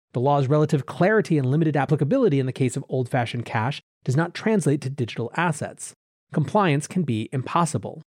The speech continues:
Exemptions involving financial institutions mean that digital assets are stigmatized, and use of banks, et cetera, is entrenched. Why risk fines or a felony under Section six oh five oh I?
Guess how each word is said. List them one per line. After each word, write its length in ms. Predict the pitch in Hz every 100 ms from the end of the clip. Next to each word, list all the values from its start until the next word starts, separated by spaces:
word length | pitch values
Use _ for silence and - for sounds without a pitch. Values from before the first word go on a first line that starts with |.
| _ _ _ -
Exemptions 460 | 117 165 170 185
involving 380 | 151 123 123 123
financial 440 | 127 117 117 135
institutions 680 | 117 - - 202 208 139 120
mean 180 | 143 202
that 140 | 196
digital 320 | 139 175 208 180
assets 320 | 165 175 156
are 80 | 131
stigmatized, 760 | - 240 208 - 98 117 - _ _
and 160 | - 135
use 160 | 156 147
of 140 | 120
banks, 340 | 233 190 160
et 100 | 135
cetera, 300 | - 208 147
is 160 | 135 143
entrenched. 640 | 120 - 202 101 - - _ _ _ _ _
Why 140 | 110
risk 260 | 139 160 -
fines 320 | 151 180 180
or 80 | 190
a 60 |
felony 380 | - 233 190 147
under 160 | 139 147
Section 400 | - 127 165 151
six 200 | 123 -
oh 80 |
five 280 | 143 113 107
oh 100 | 127
I? 360 | - 175 98 -